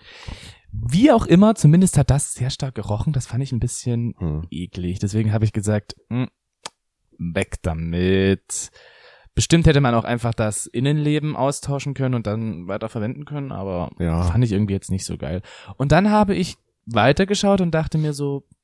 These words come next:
Speaker 1: hm, welches von diesen Spielzeugen sieht denn schon ein bisschen sehr abgenutzt aus? Also sehr viel gebraucht.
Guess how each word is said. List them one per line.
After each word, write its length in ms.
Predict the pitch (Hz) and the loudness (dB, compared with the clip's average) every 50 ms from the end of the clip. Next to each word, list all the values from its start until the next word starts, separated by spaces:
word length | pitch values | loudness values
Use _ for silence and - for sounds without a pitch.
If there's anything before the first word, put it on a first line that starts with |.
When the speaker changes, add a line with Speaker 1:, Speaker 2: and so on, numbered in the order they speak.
| _ _ - | _ _ -14
Speaker 1:
hm, 260 | 113 120 117 101 80 - | -12 -10 -10 -10 -12 -10
welches 640 | - - 113 98 110 113 120 151 170 165 165 147 - | -10 -8 -6 -2 -2 0 0 0 2 2 0 0 0
von 100 | 151 143 | -2 -4
diesen 180 | 143 135 139 | -2 -4 -6
Spielzeugen 500 | 131 - - 131 - - 135 131 127 131 | -6 -4 -6 -6 -4 -2 -2 -2 -2 -4
sieht 200 | 123 123 131 - | -6 -8 -8 -10
denn 80 | 135 131 | -10 -8
schon 120 | - 127 | -8 -8
ein 40 | 123 | -6
bisschen 220 | 123 123 - 120 113 | -6 -6 -6 -6 -6
sehr 200 | - 107 - - | -6 -6 -4 -4
abgenutzt 680 | - - - - 160 123 104 98 - - - - - | -6 -2 0 2 4 4 4 4 2 0 -6 -10 -6
aus? 280 | - 92 90 - - | -4 -4 -4 -4 -6
Also 200 | - 104 104 - 95 | -8 -8 -6 -6 -6
sehr 380 | 95 - - - 123 120 117 | -6 -4 -4 -2 0 -2 -2
viel 220 | - - - 113 107 | -2 -2 -2 -2 -2
gebraucht. 760 | - 107 - - 104 98 113 131 - - _ - - - | -2 -2 -4 -4 -4 -2 -2 -4 -4 -6 _ -20 -16 -12